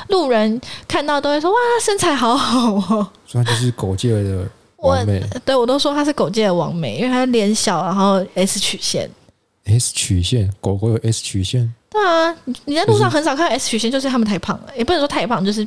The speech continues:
Speaker 1: 偏比较胖。
Speaker 2: 我只是因为毛比较多而已。
Speaker 1: 呃，也有可能是毛多啦，就是腊肠界，腊肠界的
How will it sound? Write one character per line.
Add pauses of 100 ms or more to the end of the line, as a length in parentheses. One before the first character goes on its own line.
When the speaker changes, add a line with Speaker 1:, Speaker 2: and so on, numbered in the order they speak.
Speaker 1:
偏 (120)
比
较
胖。
Speaker 2:
我
只
是
因
为
毛
比
较
多
而
已。 (440)
Speaker 1:
呃，
也
有
可
能
是
毛
多
啦， (140)
就
是 (140)
腊
肠
界，
腊
肠
界
的